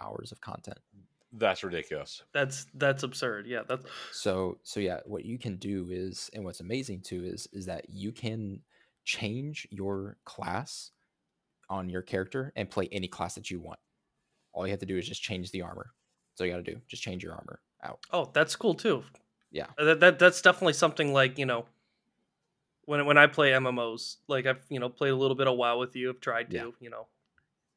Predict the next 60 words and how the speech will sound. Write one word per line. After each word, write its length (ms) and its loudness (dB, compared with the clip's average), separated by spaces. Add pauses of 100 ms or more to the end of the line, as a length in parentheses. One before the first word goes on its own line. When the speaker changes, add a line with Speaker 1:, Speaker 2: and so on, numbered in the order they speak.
(120)
Speaker 3:
they, 400 0
they 340 -2
never 240 6
really, 220 4
like, 180 4
held 240 2
my 100 4
attention, 460 -2
but, 260 -2 (320)
you 60 -16
Speaker 1:
Understandable. 460 0
Speaker 3:
know, 0 -
it, 240 6
it 100 12
was, 160 8
it 100 4
was 160 8
always 400 8
like, 300 4
you 80 -6
know, 220 -4 (580)
"Okay, 240 4
cool, 220 2
this 180 -2
is 100 -12
my 140 -8
guy, 420 8
here's 300 -4
my 100 -2
abilities," 380 2
and 80 -8
stuff 180 -2
like 140 -2
that, 180 2
and 80 -2
then 80 2
after 240 4
a 60 2
little 200 -2
bit, 180 -2
you're 100 0
like, 180 0 (580)
"Man, 200 2
I 80 4
kinda 280 4
wish 300 2
it 160 0
wouldn't, 420 -2
you 100 -6
know, 220 -4
I 40 2
would've 280 0 (160)
gone 260 2
with 100 -8
something 340 -6
different. 400 -4
Like, 160 -14
this 160 -4
Speaker 1:
Yeah. 60 -2
Speaker 3:
guy, 200 6